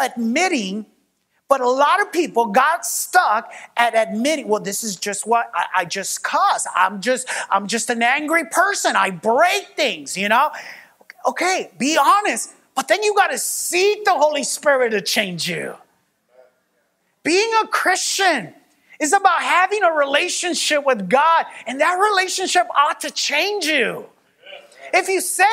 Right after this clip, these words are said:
you're married, but you still act like if you're single, you're gonna be single eventually. So coming to the Lord means that we recognize our sin,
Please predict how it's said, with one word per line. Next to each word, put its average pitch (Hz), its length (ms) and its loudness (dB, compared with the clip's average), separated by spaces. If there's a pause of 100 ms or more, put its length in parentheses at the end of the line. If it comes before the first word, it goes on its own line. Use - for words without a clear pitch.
(200)
you're 370 220 2
married, 339 520 2 (180)
but 339 180 0
you 294 80 -4
still 427 400 2 (140)
act 359 360 2
like 370 220 2
if 320 140 -4
you're 285 140 0
single, 392 680 0 (200)
you're 359 360 2
gonna 440 400 4
be 359 140 -2
single 269 540 0
eventually. 220 840 -2 (1400)
So 381 340 2
coming 440 460 2
to 381 160 0
the 349 100 2
Lord 320 480 4 (220)
means 392 260 -2
that 359 160 2
we 302 140 -4
recognize 381 960 2
our 262 100 2
sin, 247 420 -2